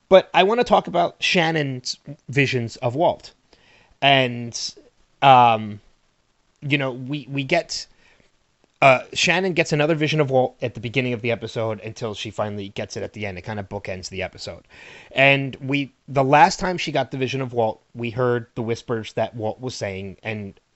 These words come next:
we revealed last time that when you play them backwards, he actually is saying something. He's saying,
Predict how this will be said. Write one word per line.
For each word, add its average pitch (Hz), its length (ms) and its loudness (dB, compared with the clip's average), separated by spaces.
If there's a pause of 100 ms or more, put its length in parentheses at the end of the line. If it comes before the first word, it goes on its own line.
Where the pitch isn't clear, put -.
(140)
we 117 160 -4
revealed 113 400 -4
last 107 240 -6
time 110 180 -6
that 110 140 -10
when 113 120 -8
you 104 80 -10
play 113 300 -6
them 110 160 -8
backwards, 92 580 -10 (360)
he 113 120 -8
actually 104 440 -6
is 101 100 -8
saying 104 260 -6
something. 95 360 -14
He's 107 200 -12
saying, 98 460 -6